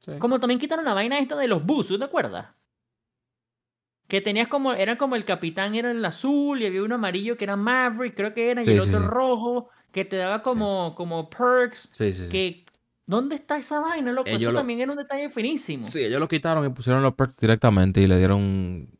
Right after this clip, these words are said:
Speaker 1: y ya. Pa' mí eso, pero es que tú sabes lo que pasa, que eso de lo, de los boosts, de Maverick, qué sé yo qué, eso funciona cuando tú tienes una historia,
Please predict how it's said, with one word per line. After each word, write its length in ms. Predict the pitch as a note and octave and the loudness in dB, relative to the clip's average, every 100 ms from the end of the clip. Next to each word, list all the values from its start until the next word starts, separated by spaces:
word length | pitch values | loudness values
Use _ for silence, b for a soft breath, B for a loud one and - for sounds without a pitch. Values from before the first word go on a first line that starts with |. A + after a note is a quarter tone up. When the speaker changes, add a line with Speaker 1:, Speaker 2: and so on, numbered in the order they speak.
| - | -10
Speaker 1:
y 100 | G2 | -6
ya. 200 | F#2+ F2+ _ _ _ _ _ _ _ _ _ _ _ | -6 -10 _ _ _ _ _ _ _ _ _ _ _
Pa' 120 | B2 | 2
mí 100 | D#3+ | 2
eso, 240 | G3+ G3+ - b | 2 -2 -6 b
pero 120 | E3+ | 2
es 60 | G3 | 2
que 80 | G3 | 0
tú 80 | A3+ | -2
sabes 160 | B3 | -2
lo 60 | B3 | -2
que 40 | |
pasa, 260 | A#2+ - - _ | -2 -4 -10 _
que 140 | - D#3 | -2 -2
eso 200 | F#3+ G#3+ | 0 0
de 100 | G3+ | 0
lo, 100 | F3+ | 0
de 180 | C3 C#3+ | -2 -2
los 140 | C3 | 0
boosts, 480 | D3 C3 G#2+ - _ _ _ _ - | 0 0 -2 -10 _ _ _ _ -2
de 120 | G#2 | 0
Maverick, 760 | G#2 A#2 C3 C3 B2 A#2+ A#2 A2+ | 2 2 2 2 0 0 0 -2
qué 100 | G#2+ | -6
sé 120 | G#2+ | -6
yo 100 | G#2 | -4
qué, 240 | G2+ G2 _ _ _ _ _ _ _ _ _ - | -4 -6 _ _ _ _ _ _ _ _ _ -2
eso 580 | E3+ F3 - G3+ F#3+ - | -2 0 0 0 0 -8
funciona 1000 | - D3+ C#3+ A#2+ D#3 E3 C3+ G#2 G#2 G#2 _ _ _ | -6 -2 -2 -4 -4 -2 0 0 -4 -8 _ _ _
cuando 460 | - B2+ B2 C3 B2+ | -2 2 2 2 -2
tú 140 | C3 | -4
tienes 220 | C3 D3+ D3+ | -4 -2 -2
una 160 | D3 C3+ | 0 -2
historia, 720 | B2 - - C#3+ A2+ - | -4 -10 -4 -2 -2 -6